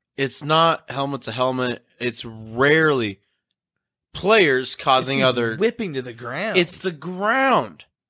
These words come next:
Speaker 1: When are they gonna put pillows underneath the turf?
Speaker 2: These guys need pillows.
Speaker 1: Come on.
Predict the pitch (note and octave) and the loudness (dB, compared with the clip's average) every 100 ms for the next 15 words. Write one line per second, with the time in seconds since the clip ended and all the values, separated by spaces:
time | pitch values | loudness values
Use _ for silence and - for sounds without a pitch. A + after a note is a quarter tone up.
0 | _ A3 C#4+ C4+ A#3+ G#3+ G#3 - G#3 - | _ 0 0 2 2 4 2 0 -2 0
1 | A3 B3+ G3 D3+ D#3+ D#3+ D#3+ E3 - - | 2 4 2 2 -2 -2 -4 -4 -8 -2
2 | A#3+ F3 A3 A#3 D3 D3 - C#4+ B3 C3 | 0 2 2 0 -2 -6 0 2 2 0
3 | A2 - - C#4+ D4+ D#4+ D4+ B3 B2+ | -2 -6 0 2 2 2 2 0 -2